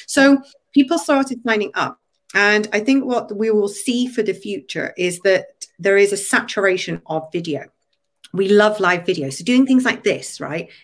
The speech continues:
This is different because live gets three times more engagement. It's moving, it's happening, it's happening that time. People can then watch replays and things like that. It's a game changer. And then you have the ability to have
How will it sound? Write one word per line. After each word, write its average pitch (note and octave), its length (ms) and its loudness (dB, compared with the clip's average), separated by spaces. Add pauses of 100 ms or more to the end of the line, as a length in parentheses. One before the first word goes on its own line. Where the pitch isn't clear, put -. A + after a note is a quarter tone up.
(140)
This B3 200 -8
is A#3+ 160 -2
different G#3 600 -2
because G3+ 560 2 (360)
live C4+ 760 4 (140)
gets F#3+ 380 0
three G3+ 220 -2
times F#3 240 -6
more E3+ 120 -6
engagement. C#3+ 420 -8 (720)
It's A3+ 160 -2
moving, B3+ 400 6
it's - 140 -8
happening, G#3 340 -6
it's F#3 140 -12
happening G3 320 -8
that - 160 -8
time. E3+ 240 -4
People - 180 -8
can A#3 80 -4
then A3 160 -4
watch - 240 -8
replays A#3 420 0
and G3 80 -6
things F#3+ 140 -10
like F3 120 -8
that. D#3 200 -4 (300)
It's B3+ 260 -4
a G3+ 60 -4
game A3 260 2
changer. E3+ 420 -4 (440)
And A3+ 120 0
then G#3 600 2
you G#3+ 180 -2
have G#3 480 2
the G3 120 2
ability B3+ 400 0
to - 100 -8
have F#3+ 340 -4